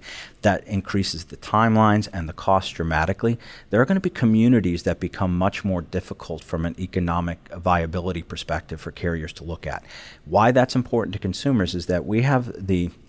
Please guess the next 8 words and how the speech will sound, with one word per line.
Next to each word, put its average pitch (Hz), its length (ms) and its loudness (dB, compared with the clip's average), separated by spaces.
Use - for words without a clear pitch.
the 95 140 -2
risk - 640 2
that 95 180 2
we 104 120 0
will 98 100 4
not 107 260 6
only 98 260 4
extend 113 840 -2